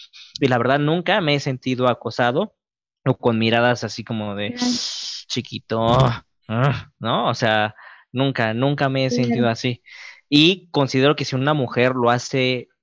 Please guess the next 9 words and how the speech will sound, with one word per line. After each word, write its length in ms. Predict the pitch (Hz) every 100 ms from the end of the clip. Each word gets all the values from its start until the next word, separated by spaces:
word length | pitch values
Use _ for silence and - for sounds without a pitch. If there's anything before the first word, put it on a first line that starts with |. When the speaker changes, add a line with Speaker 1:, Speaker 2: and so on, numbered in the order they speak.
| _ -
Speaker 1:
inmediatamente, 1080 | 135 131 139 180 202 233 196 185 180 208 202
se 160 | 143
da 280 | 131 147 104 - - 135 -
diez 320 | 175 190 196
pasos, 440 | - 180 180 220 -
menos 340 | 165 208 214
de 80 | 160
diez 220 | 156 170
pasos, 460 | 175 214 339 370